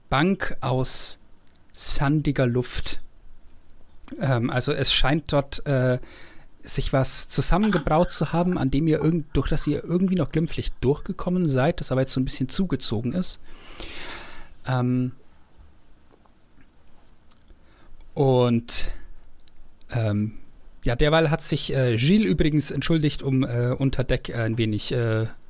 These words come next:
mit seinem Alchemistenlabor da rumzufuhrwerken. Ähm, und, äh, ja, ich würde sagen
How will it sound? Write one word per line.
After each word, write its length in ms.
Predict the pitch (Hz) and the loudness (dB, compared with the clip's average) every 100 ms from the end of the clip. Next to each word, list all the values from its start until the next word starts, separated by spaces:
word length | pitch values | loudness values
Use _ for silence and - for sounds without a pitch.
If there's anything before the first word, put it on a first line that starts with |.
| - | -8
mit 160 | 123 - | -8 -4
seinem 280 | 120 110 | -2 -2
Alchemistenlabor 1600 | 123 110 - 120 113 120 120 123 - - 110 110 110 113 107 113 110 | -2 -4 -4 -4 -2 0 0 0 0 -2 -2 0 0 0 0 0 2
da 300 | 107 101 98 | 2 0 0
rumzufuhrwerken. 1120 | 104 120 - - - 131 110 110 104 - 135 - - - - - - - - - | -2 -2 -2 -4 -2 0 0 0 -2 -2 -6 -8 -18 -16 -16 -16 -16 -16 -14 -4
Ähm, 520 | 117 110 110 107 110 - - - - - - - - - - - - - - - - - | -2 0 2 0 -2 -10 -12 -10 -12 -14 -18 -18 -14 -14 -12 -14 -16 -14 -14 -14 -12 -4
und, 440 | 127 110 104 - | 0 0 0 -2
äh, 320 | 110 101 98 95 - - - | 0 0 0 0 -2 -4 -6
ja, 220 | - 104 - | -4 -2 -2
ich 80 | - | 0
würde 140 | 165 | 0
sagen 440 | 175 160 160 175 | 2 2 2 0